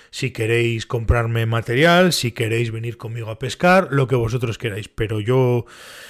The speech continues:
este tipo de cosas de momento, pues me las voy a, me las voy a guardar porque lo que no quiero es seguir opinando para que la gente lo que haga sea destruir.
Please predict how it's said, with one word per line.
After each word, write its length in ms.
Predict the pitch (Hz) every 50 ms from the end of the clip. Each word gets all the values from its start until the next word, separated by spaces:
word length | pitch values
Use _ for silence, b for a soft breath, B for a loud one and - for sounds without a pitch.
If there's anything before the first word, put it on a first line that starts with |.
| B B B B
este 180 | - 139 123 135
tipo 180 | 135 131 135 131
de 80 | 123
cosas 240 | 127 131 127 147 131
de 60 | 131
momento, 420 | 123 120 120 127 127 - 139 139 123
pues 240 | 120 117 110 101
me 120 | 101 104 104
las 160 | 101 98 95
voy 200 | 107 110 110 110
a, 260 | 107 104 101 98 101
me 140 | 104 107 104
las 140 | 104 98 101
voy 120 | 110 110
a 40 | 117
guardar 280 | 110 113 110 113 120 113
porque 240 | - 127 - - 110
lo 80 | 107
que 100 | 101 107
no 100 | 107 110
quiero 220 | 98 - 113 107 113
es 260 | 101 - - - - _ _ - 143 139 - _ _ _ _ - - -
seguir 360 | - - - 131 120 131 131
opinando 580 | 127 120 - 123 120 131 131 135 135 143 151 B B B B B B B B B B B B _ _ _ _ -
para 220 | - 131 113 110
que 100 | 107 117
la 100 | 113 104
gente 320 | - - 123 117 117 127
lo 120 | 120 117 113
que 140 | 113 113 110
haga 220 | 110 110 120 120
sea 600 | - - 117 113 113 117 117 113 104 101 98 101
destruir. 540 | 107 107 107 - - 98 95 95 85 - -